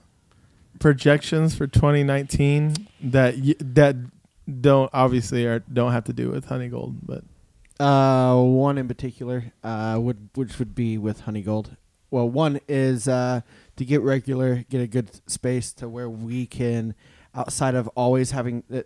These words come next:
Speaker 2: always doing it here, but being able to do Movie Brothers on
Speaker 1: Yeah.
Speaker 2: a more mobile
Speaker 1: <coughs> And
Speaker 2: But
Speaker 1: video.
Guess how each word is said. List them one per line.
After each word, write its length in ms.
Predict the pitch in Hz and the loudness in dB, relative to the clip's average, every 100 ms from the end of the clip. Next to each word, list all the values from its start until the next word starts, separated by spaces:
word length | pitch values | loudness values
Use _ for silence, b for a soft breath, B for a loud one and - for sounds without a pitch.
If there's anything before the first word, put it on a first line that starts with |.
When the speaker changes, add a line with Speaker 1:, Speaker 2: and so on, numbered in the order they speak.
| - | 0
Speaker 2:
always 280 | 127 131 113 | 2 2 4
doing 220 | 123 123 | 2 2
it 60 | - | -4
here, 460 | 143 131 113 120 - - | -4 0 0 -4 -10 -6
but 260 | 110 - - | -4 -4 -6
being 140 | 113 | -4
able 160 | 110 110 | -4 -6
to 380 | - 101 101 101 _ _ _ _ | -6 -4 -4 -6 _ _ _ _
do 360 | - 113 104 101 98 | 0 2 2 0 -4
Movie 180 | 107 107 | -6 -4
Brothers 540 | 107 98 98 95 - _ _ _ _ _ - | -6 -6 -6 -8 -12 _ _ _ _ _ -8
on 160 | 107 | -2
Speaker 1:
Yeah. 200 | 127 117 | 0 0
Speaker 2:
a 20 | |
more 280 | 117 117 117 | -2 0 0
mobile 640 | 110 107 107 110 107 104 110 | -2 -2 0 0 0 -2 -6
Speaker 1:
<coughs> 40 | b b b - | b b b 0
And 340 | 160 170 160 | 4 6 4
Speaker 2:
But 60 | 135 | 4
Speaker 1:
video. 500 | 143 135 117 113 117 | 4 4 2 -2 -6